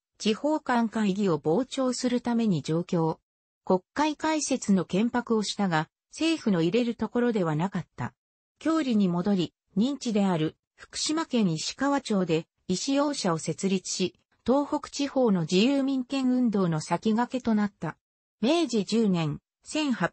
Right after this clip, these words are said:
百七十七年、西南戦争が勃発すると、高知に板垣退助を訪ね、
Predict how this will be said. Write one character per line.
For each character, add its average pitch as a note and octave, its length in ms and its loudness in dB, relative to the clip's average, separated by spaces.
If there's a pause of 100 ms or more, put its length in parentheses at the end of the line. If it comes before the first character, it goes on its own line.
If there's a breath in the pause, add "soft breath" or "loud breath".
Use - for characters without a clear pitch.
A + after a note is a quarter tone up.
(100)
百 C4 240 -4
七 C4 280 -2
十 F3+ 260 -2
七 D#3+ 280 0
年、 D3+ 260 0 (240)
西 C4+ 300 2
南 C4+ 260 0
戦 C#4+ 240 -4
争 G#3 300 0
が E3+ 140 0
勃 D#3 240 -4
発 C#4 200 -4
す - 140 -2
る G#3 100 -2
と、 E3+ 240 -2 (200)
高 D4 240 2
知 - 140 -4
に F3+ 220 -2 (160 soft breath)
板 B3 240 -2
垣 C4+ 280 -4
退 B3+ 220 -2
助 G#3 280 -2
を E3 60 0
訪 D#3 240 -4
ね、 E3 240 0